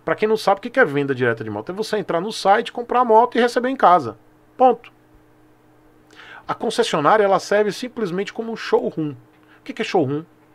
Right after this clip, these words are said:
Apresentação. Você vai lá, olha a moto, gostei, vou montar, vou rodar, faz o test ride,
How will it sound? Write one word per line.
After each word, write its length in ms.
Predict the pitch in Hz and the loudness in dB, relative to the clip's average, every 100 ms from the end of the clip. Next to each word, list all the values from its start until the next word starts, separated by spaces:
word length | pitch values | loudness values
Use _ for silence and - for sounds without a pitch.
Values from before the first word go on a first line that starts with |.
| _ _ - | _ _ -8
Apresentação. 800 | 247 240 226 233 202 - 120 - _ _ | -2 0 0 -2 -4 -4 -10 -10 _ _
Você 100 | - | -8
vai 160 | 208 220 | 0 4
lá, 300 | 208 226 233 _ _ | 4 2 -2 _ _
olha 220 | - 196 202 | 2 2 4
a 20 | |
moto, 440 | 170 185 190 - _ _ _ _ _ _ _ | 2 0 -2 -10 _ _ _ _ _ _ _
gostei, 500 | 160 156 - 160 170 | -8 -8 -2 -2 -2
vou 120 | 147 | -6
montar, 420 | 139 127 120 143 151 | -8 -10 -4 -2 -2
vou 140 | 123 | -4
rodar, 460 | 117 113 123 143 143 - _ | -8 -4 -2 -2 -6 -20 _
faz 200 | 143 127 | -6 -4
o 40 | |
test 240 | 123 123 - | -6 -8 -2
ride, 340 | 156 170 175 | 0 0 -2